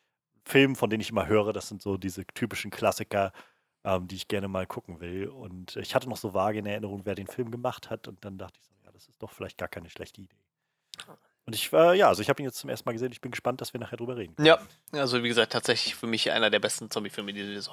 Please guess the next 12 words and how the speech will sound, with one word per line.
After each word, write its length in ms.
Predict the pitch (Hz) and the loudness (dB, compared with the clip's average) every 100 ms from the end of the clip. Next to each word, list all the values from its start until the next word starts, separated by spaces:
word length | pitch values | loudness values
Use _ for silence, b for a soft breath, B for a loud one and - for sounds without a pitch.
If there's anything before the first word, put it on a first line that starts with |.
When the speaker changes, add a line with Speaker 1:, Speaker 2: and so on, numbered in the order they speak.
| - | -8
Speaker 2:
haben. 140 | 113 | -2
So, 140 | 117 110 | 0 0
ich 160 | - | 2
mag 180 | 107 - | 0 0
den 140 | 98 | -6
sehr, 160 | - 107 | -8 -8
sehr 100 | 107 | -4
gerne. 240 | 110 127 - B B B B - | -4 -6 -10 B B B B 6
Ähm, 380 | 123 113 113 107 B B B B B B _ _ - | 10 10 8 0 B B B B B B _ _ 2
hab 180 | 127 - | 6 8
auch 140 | 131 | 10
echt 180 | 139 | 8